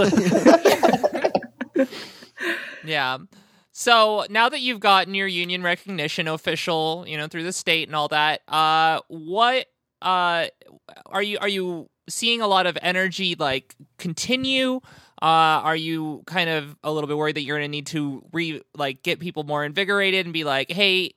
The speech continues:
Speaker 2: that was just one part and we have more, like, uh, further to go"? Or h-, what are kind of the feelings there?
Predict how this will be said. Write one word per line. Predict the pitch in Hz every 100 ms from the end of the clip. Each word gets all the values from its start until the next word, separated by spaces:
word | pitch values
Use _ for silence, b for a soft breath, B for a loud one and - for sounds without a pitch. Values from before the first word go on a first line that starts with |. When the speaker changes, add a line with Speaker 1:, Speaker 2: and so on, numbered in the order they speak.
| -
Speaker 2:
that | 156 143
was | 151
just | 143 160
one | 160 180 180
part | 196 180 180
and | 151
we | 151
have | 151 143
more, | 143 139 131 -
like, | 139 131 -
uh, | 139
further | 175 143 131
to |
go"? | 135 214 214 208 208 b
Or | - 165
h-, | 175 185
what | 185 233
are |
kind | 240 226 185
of |
the | 156
feelings | 151 160 147 139 131
there? | 127 113 71